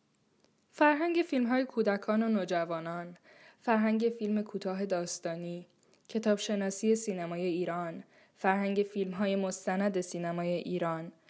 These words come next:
صد و پنج سال اعلان و پوستر فیلم در ایران از باقی کتاب‌ها و پژوهش‌های مسعود مهرابیه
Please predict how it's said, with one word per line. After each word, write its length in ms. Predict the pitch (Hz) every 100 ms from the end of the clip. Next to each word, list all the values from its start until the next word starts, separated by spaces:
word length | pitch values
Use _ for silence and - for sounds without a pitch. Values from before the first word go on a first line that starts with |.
| _ -
صد 260 | - 220
و 40 | 208
پنج 360 | 220 240 240
سال 300 | - 226 214 -
اعلان 460 | 196 190 196 208
و 80 | 208
پوستر 560 | 208 185 190 - 196 190
فیلم 320 | 202 202 196
در 180 | 185 185
ایران 500 | 185 180 175 180 - -
از 240 | 202 196
باقی 400 | 208 196 220 233
کتاب‌ها 500 | 220 180 165 165 175
و 20 |
پژوهش‌های 640 | 175 185 175 170 170 190 190
مسعود 420 | 170 165 - 180
مهرابیه 640 | 170 170 175 170 175 165